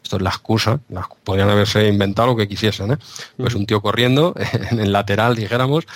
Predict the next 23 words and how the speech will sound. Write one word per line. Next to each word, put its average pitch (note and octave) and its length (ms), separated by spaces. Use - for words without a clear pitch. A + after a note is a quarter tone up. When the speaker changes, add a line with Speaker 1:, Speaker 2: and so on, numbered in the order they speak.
Speaker 1:
y G#2 300
matando G2+ 580
a G2 220
todo G#2 260
lo G#2 80
que G2 60
se A2 100
me G#2+ 80
dé A2+ 120
con A#2 160
una A2+ 140
ambientación A2 800
brutal, G#2 440
unos F#2+ 140
gráficos F#2 420
muy G2+ 240
buenos, A#2 380
eh, F#2+ 320
en G2 80
Amiga G#2 280
una F#2+ 180
música F#2+ 720
espectacular. F#2+ 800